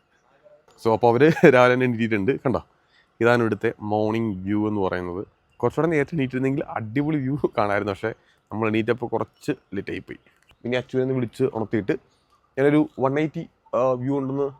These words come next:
ലാസ്റ്റ് ഡേ പറഞ്ഞിട്ടുണ്ടായിരുന്നു. ലാസ്റ്റ് വ്ലോഗ് കണ്ടവർക്ക് അറിയാൻ വേണ്ടി പറ്റും. നമ്മുടെ റൂമിൻ്റെ വൺ എയ്റ്റി, ആ, വ്യൂ എന്താണെന്നുള്ളത് ഞാനിപ്പോൾ ഇത് കാണിച്ചു തരാം. ആദ്യം അച്ചുവിനെ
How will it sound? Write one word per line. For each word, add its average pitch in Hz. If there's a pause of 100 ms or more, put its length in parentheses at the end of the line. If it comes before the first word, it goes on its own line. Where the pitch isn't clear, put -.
(160)
ലാസ്റ്റ് 127
ഡേ 127
പറഞ്ഞിട്ടുണ്ടായിരുന്നു. 95
ലാസ്റ്റ് 110
വ്ലോഗ് 113
കണ്ടവർക്ക് 113
അറിയാൻ 98
വേണ്ടി 98
പറ്റും. - (460)
നമ്മുടെ 123
റൂമിൻ്റെ 135
വൺ 120 (100)
എയ്റ്റി, 147 (460)
ആ, - (640)
വ്യൂ 131 (100)
എന്താണെന്നുള്ളത് 120 (460)
ഞാനിപ്പോൾ 123
ഇത് 120
കാണിച്ചു 98
തരാം. 92 (140)
ആദ്യം 120
അച്ചുവിനെ 139